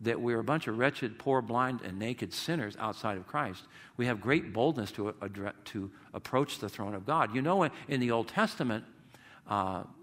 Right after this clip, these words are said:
that if you w-, went into the Holy of Holies at the wrong moment, uh, I need some, you know, our clock is down, isn't it?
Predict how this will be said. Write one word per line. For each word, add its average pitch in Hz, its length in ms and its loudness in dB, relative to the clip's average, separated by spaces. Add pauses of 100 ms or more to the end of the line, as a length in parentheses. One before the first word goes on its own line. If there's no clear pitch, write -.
(160)
that 107 440 0
if 107 180 -4
you 123 100 2
w-, 117 200 -4
went 151 220 2
into 160 160 -2
the 107 80 0
Holy 131 320 0
of 92 80 -2
Holies 120 580 -2 (240)
at 107 120 -4
the 104 80 -2
wrong 123 340 2
moment, 127 460 -2 (720)
uh, 90 240 -6 (920)
I 123 80 -6
need 135 160 -6
some, - 180 -14
you 123 80 -8
know, 120 60 -2
our 117 60 -2
clock 147 360 2
is 85 120 -8
down, 87 300 -10
isn't 92 180 -10
it? - 120 -16